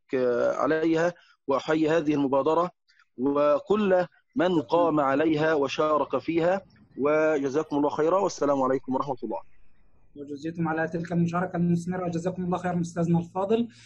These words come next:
Speaker 2: آه، كما قال زميلنا العزيز، مسلسل الحجاج بن يوسف الثقفي، آه، السجالات اللغوية فيه غاية في الروعة.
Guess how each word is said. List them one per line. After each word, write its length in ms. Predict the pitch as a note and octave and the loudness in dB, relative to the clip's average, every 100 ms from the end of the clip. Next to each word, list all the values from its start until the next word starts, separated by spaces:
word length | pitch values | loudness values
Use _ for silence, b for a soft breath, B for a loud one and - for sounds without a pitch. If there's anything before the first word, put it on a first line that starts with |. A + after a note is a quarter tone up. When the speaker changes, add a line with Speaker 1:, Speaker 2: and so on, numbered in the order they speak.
| B B - | B B -8
Speaker 2:
آه، 240 | F#3 F#3 E3+ | -2 0 0
كما 240 | G#3+ G#3+ | 0 0
قال 320 | G#3+ A#3 A3+ | 2 4 4
زميلنا 300 | G#3+ A3+ A#3 | 2 -2 -2
العزيز، 580 | A#3 A3+ G#3 F#3+ A#3 A#3 | 0 2 0 0 0 0
مسلسل 460 | G#3 F#3 G#3+ A3 G#3 | -2 -2 -2 -2 -4
الحجاج 500 | - G3 E3+ G3+ G3+ | -2 -4 -2 -2 -2
بن 100 | F#3 | -4
يوسف 280 | G3+ G#3+ - | -4 -6 -10
الثقفي، 760 | - - F#3 F#3 F#3 A3 A#3 b b b _ | -12 -12 -6 -6 -2 -4 -4 b b b _
آه، 180 | F3+ E3+ | -4 -4
السجالات 720 | - - F#3 E3+ F3+ G#3+ A#3+ A#3+ | -6 -8 -2 0 2 4 4 2
اللغوية 760 | A3+ A3 A3 A#3 A#3 A3+ G#3+ | 0 2 4 2 2 2 0
فيه 460 | A3 A3+ A3 A3+ - _ - | 0 0 0 0 -4 _ -8
غاية 320 | E3+ G#3+ A#3 | 0 4 4
في 120 | A3 | 2
الروعة. 680 | G#3+ G3+ G#3+ G#3 A3 G#3+ B | 0 0 2 2 0 -2 B